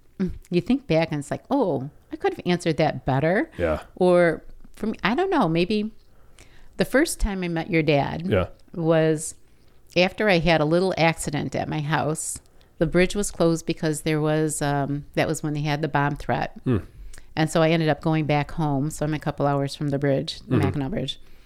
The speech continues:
Speaker 1: And, um, I decided to do cleanup. And I ended up tripping over a, you know, those big long garage brooms.
Speaker 2: Yeah.
Speaker 1: It was laying on the asphalt sidewalk right in front of my house, or
Speaker 2: Mm-hmm.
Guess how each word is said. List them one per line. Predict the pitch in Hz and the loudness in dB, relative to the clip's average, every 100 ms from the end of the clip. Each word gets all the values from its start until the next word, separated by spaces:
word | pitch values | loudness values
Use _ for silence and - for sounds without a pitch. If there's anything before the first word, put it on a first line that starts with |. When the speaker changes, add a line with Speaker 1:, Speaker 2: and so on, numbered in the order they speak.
| - - - - | -20 -20 -20 -8
Speaker 1:
And, | 160 151 147 147 147 | -2 0 0 0 0
um, | 139 139 143 147 - | -2 -2 -4 -8 -6
I | 170 | -4
decided | 156 - 156 156 | -2 0 2 2
to | 147 | 0
do | 156 151 147 147 | 0 0 0 -4
cleanup. | - 170 151 147 - - - - | -2 0 0 -2 -6 -18 -18 -4
And | 165 | -2
I | 156 | 0
ended | 160 156 | 0 0
up | 151 151 - - - - - _ - - - - | 0 -2 -6 -20 -20 -20 -20 _ -20 -20 -18 -8
tripping | - 185 - 165 | -2 0 2 2
over | 156 156 151 147 - | 2 0 2 -2 0
a, | 151 147 143 147 151 - - - | 0 2 2 -2 -6 -10 -14 -6
you | 170 | -2
know, | 151 | 0
those | 147 143 | 0 -2
big | - 151 143 135 | 0 -2 -2 -6
long | 165 160 147 | -2 0 0
garage | 139 135 143 143 151 - - 156 | 0 0 0 -2 -6 -14 -16 -4
brooms. | 147 151 156 190 220 - | 0 2 2 0 -2 -2
Speaker 2:
Yeah. | - 98 - - - - | 2 2 0 -10 -10 0
Speaker 1:
It | |
was | 160 156 160 | 2 2 2
laying | 156 165 165 151 | 4 4 4 2
on | - 156 147 | 0 -2 -2
the | - | -2
asphalt | 151 147 - 139 - | -4 -4 -4 -4 -4
sidewalk | - 151 147 139 - 160 135 | -4 -2 -2 -2 -4 -6 -6
right | 143 - | -6 -4
in | |
front | 139 143 | -2 0
of | 143 | 2
my | 147 | 0
house, | 151 123 143 143 - | -2 -2 -4 -6 -2
or | - 123 | 0 0
Speaker 2:
Mm-hmm. | 104 | -2